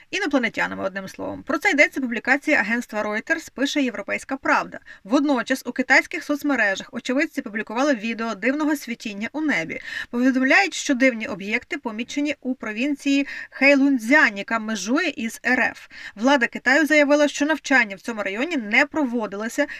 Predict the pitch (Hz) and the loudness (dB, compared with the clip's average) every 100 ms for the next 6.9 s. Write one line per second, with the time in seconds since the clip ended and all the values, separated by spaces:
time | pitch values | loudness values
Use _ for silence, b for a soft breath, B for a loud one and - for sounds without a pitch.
0 | - 294 247 233 277 302 294 226 233 - | -4 -2 0 0 0 2 2 2 2 2
1 | 240 226 247 247 190 - - - b - | -2 -2 0 0 0 -4 -12 -14 b -6
2 | 226 240 254 359 - 302 262 202 - 190 | -2 0 2 2 2 2 2 0 -8 -16
3 | - - 339 - 269 226 180 196 214 285 | -12 -6 -4 -4 -4 -4 -6 -10 -8 -10
4 | _ 247 - 269 285 277 294 277 294 277 | _ -12 -2 0 2 2 2 2 4 2
5 | - 262 302 269 240 240 226 202 - 190 | 0 -2 0 0 -2 -2 -4 -4 -6 -6
6 | 190 247 254 254 269 262 277 262 240 | -4 0 0 2 2 4 2 2 0